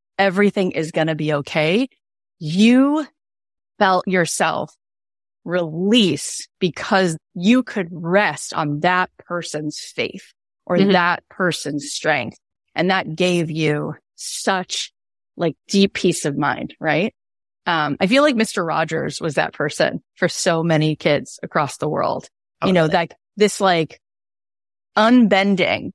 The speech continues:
Speaker 1: unwavering, like, "And you, you are just as you are. That is enough," right? That was his thing. And
Speaker 2: Yeah.
Speaker 1: he wasn't just saying it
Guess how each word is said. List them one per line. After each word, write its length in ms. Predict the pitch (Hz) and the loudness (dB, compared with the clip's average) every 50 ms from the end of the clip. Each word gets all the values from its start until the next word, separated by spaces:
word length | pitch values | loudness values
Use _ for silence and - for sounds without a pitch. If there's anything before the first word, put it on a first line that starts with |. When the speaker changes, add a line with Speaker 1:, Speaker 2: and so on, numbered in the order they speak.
| - | -2
Speaker 1:
unwavering, 1000 | 202 220 247 240 233 202 175 180 180 180 180 170 170 156 147 117 104 95 - 180 _ _ _ - | 0 4 6 6 6 6 4 4 4 4 4 2 2 0 0 0 -2 -4 -6 -8 _ _ _ -4
like, 280 | 180 175 165 - - _ _ _ _ _ _ _ _ _ _ _ _ _ _ | -2 -2 -2 -2 -6 _ _ _ _ _ _ _ _ _ _ _ _ _ _
"And 260 | - 156 147 151 151 151 | -2 0 0 0 0 -2
you, 680 | 151 151 156 165 180 208 220 220 156 - - - - - - _ _ _ _ _ _ _ _ _ | -4 -4 -2 2 6 6 8 8 6 4 0 -6 -10 -12 -16 _ _ _ _ _ _ _ _ _
you 500 | - 165 160 160 156 160 175 202 214 202 | -10 -6 -4 -2 0 4 6 6 6 6
are 180 | 165 160 147 143 160 151 | 6 4 2 -2 -4 -8
just 360 | - - 285 339 339 311 - 349 | -6 -2 2 2 2 2 4 4
as 200 | 302 254 214 233 | 4 4 6 4
you 180 | 240 226 208 | 4 4 4
are. 300 | 170 - - - - - _ _ _ _ _ _ - | 4 2 2 -2 -6 -10 _ _ _ _ _ _ -6
That 280 | - 165 156 190 156 156 | -4 -2 0 0 0 0
is 140 | 151 147 - | -2 -2 -2
enough," 340 | - - - - - - - - _ _ _ _ - | -4 -4 -4 -4 -6 -8 -12 -20 _ _ _ _ 0
right? 180 | 190 196 185 | 0 0 2
That 160 | - 208 - | 0 0 0
was 180 | - 196 180 - | 0 -4 -4 -2
his 160 | - 180 156 | -2 -4 -2
thing. 380 | - 170 160 156 190 240 277 294 _ _ _ _ _ _ _ - | 2 2 4 4 4 2 2 0 _ _ _ _ _ _ _ -2
And 140 | - 220 214 | -2 0 2
Speaker 2:
Yeah. 140 | 214 202 | 2 2
Speaker 1:
he 40 | 185 | 0
wasn't 420 | 175 185 240 262 269 254 285 262 - | 2 4 4 4 4 2 0 0 2
just 260 | 247 247 - - - | 2 0 0 0 2
saying 360 | - 311 370 392 311 214 175 | 2 4 4 6 4 4 2
it 240 | 165 139 156 156 | 2 2 2 0